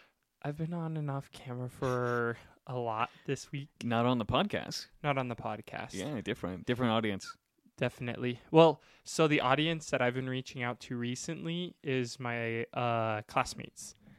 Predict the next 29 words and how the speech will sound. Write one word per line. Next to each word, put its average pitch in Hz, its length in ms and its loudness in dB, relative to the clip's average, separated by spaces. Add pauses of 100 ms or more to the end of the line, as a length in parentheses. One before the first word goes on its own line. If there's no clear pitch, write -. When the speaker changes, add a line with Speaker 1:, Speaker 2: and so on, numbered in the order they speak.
(380)
Speaker 1:
And 113 160 -8
so, 113 380 0
uh, 110 320 -2 (560)
a 131 40 -2
lot 123 180 6
of 135 100 2
embarrassing 120 600 2
stuff. - 500 -8 (220)
Speaker 2:
Mm. 147 500 2
Speaker 1:
We 139 60 2
had 135 140 2
to 139 60 -8
do 135 320 2
Speaker 2:
Are 131 60 12
you 139 60 12
Speaker 1:
an 131 60 10
Speaker 2:
doing, 127 180 10
like, 113 120 4
video 95 260 2
projects 104 440 2
for 113 100 0
them? 110 80 2
Speaker 1:
Yeah. 52 180 -2 (220)
Speaker 2:
Okay, 82 180 -12 (160)
that 95 80 -6
makes 85 160 -8
sense. 85 260 -6
Speaker 1:
Yeah. 120 240 0
Speaker 2:
Okay, 117 220 6